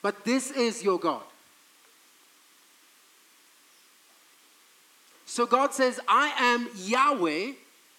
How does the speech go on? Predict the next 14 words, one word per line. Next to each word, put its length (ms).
your 160
God." 320
And 280
guess 280
what? 220
We 80
have 160
a 60
story 420
together. 400
We 120
have 160
history. 600
I 320